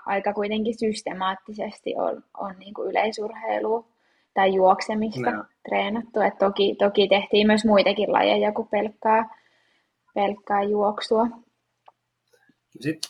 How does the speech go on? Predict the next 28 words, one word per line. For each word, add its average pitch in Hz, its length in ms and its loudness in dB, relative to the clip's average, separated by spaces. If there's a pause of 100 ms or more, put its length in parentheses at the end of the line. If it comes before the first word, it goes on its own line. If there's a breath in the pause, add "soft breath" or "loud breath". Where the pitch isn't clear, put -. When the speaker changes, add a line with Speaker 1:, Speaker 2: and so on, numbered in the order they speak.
Speaker 2:
sit 156 180 -6
tota, 151 240 -2
kun 151 120 0
mainitsit 156 320 2
nämä 135 160 6
ekat 143 240 4 (100)
S - 140 -2
M-kisat 107 360 -4
ja 117 60 -2
näin, 120 260 2
niin, 110 260 -6 (160)
niin 110 140 -8
tosiaan 120 280 -2
kun 117 100 -4
katsoo 127 340 0
sun 113 240 -6 (100)
tilastopäivän 113 560 2
statseja, 117 540 2
niin, 107 260 -6 (340)
niin, 113 260 -8
niin 120 200 -2
se, 113 180 -4
että, 113 440 -4 (460)
että 117 140 -12
vaikka 117 240 0
porukka 139 380 2
tuntee 127 340 2
sut 110 200 -6